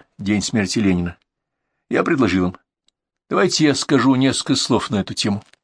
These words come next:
Меня привели в студию, и вот что я проговорил в микрофон.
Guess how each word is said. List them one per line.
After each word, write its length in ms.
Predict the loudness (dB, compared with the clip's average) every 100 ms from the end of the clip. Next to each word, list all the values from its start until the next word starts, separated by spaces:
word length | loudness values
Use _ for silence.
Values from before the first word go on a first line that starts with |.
| _ _ _ _ -6
Меня 160 | -4
привели 320 | -2 0 0 -2
в 60 |
студию, 420 | -2 -2 0 -2 -6 _ -20 -20 -20 _ _
и 140 | 4 6
вот 260 | 6 4
что 220 | 0 0
я 240 | 2 2 2 -4
проговорил 480 | -2 2 4 4
в 60 | 2
микрофон. 420 | 0 -2 -4 -8